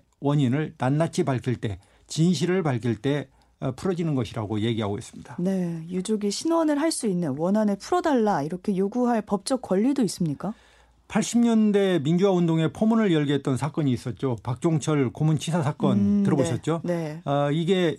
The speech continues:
Speaker 1: 시간이 지나서 천구백구십삼 년에 서울 고등법원이 이 고문치사 사건과 관련된 손해배상 청구 사건을 다뤘었습니다. 거기에서 신원권을 인정을 해줬습니다.
Speaker 2: 어.
Speaker 1: 그러니까 억울한 일이 있을 때 법 절차에 호소해서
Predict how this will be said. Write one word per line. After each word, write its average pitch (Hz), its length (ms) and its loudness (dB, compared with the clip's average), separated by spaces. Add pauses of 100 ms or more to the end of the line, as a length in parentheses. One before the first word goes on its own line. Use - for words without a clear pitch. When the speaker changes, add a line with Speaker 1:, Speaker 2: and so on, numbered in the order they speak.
Speaker 1:
시간이 208 440 0
지나서 165 340 0
천구백구십삼 202 880 -2
년에 139 520 2
서울 202 300 0
고등법원이 135 1080 0 (260)
이 175 160 0
고문치사 180 640 2
사건과 147 460 -2
관련된 117 420 0
손해배상 156 680 -2
청구 196 280 -4
사건을 123 960 -2
다뤘었습니다. 120 720 -4
거기에서 147 540 0 (340)
신원권을 160 1000 2
인정을 131 440 2
해줬습니다. 123 480 -4
Speaker 2:
어. 170 160 -2
Speaker 1:
그러니까 175 420 0 (300)
억울한 170 440 2
일이 165 220 2
있을 135 300 -2
때 117 240 -2 (240)
법 - 220 -2
절차에 151 380 0
호소해서 147 760 -2